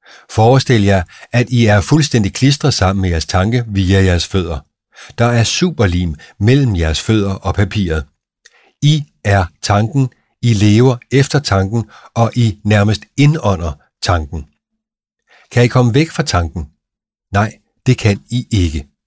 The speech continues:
Nu antager vi, at fødderne ikke er limet fast til papiret og til tanken. Prøv at tage nogle skridt frem og tilbage,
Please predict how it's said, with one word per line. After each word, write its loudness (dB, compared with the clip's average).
Nu 2
antager 0
vi, -2
at 2
fødderne 2
ikke 2
er 4
limet 0
fast -2
til -6
papiret -2
og -2
til -6
tanken. -6
Prøv 0
at -4
tage 0
nogle 0
skridt -2
frem -2
og -8
tilbage, 0